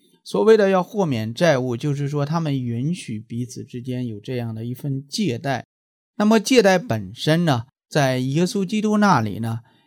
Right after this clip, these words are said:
也给我们说，求你的就给他，愿向你借贷的，你也不要拒绝。所以借贷行为本身上来讲呢，它是没有什么罪过或不罪过的这样的一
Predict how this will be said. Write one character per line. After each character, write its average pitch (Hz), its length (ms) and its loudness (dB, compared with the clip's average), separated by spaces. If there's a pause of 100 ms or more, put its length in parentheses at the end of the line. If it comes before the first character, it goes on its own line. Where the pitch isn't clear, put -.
(120)
也 127 320 0
给 156 180 2
我 120 180 0
们 113 200 -8
说， 131 360 -2 (140)
求 127 440 2
你 139 180 4
的 - 240 -10
就 123 160 -4
给 104 240 -8
他， 120 320 -6 (560)
愿 175 340 4
向 160 300 2
你 107 240 -4
借 190 280 2
贷 131 320 -2
的， - 220 -18 (160)
你 131 200 -6
也 113 120 -6
不 123 140 -6
要 113 200 -6
拒 113 380 -8
绝。 - 280 -20 (500)
所 208 160 4
以 214 100 4
借 202 320 2
贷 160 240 4
行 117 300 -6
为 113 160 -4
本 110 320 -14
身 165 240 -4
上 139 200 -4
来 113 200 -10
讲 117 400 -10
呢， 110 220 -14 (340)
它 180 180 0
是 170 160 -4
没 123 240 -4
有 117 160 -6
什 113 180 -12
么 117 360 -8 (260)
罪 185 260 6
过 139 280 0
或 123 200 -4
不 120 220 -10
罪 175 380 -2
过 127 200 -2
的 107 140 -6
这 127 160 -6
样 107 240 -8
的 95 140 -16
一 104 180 -16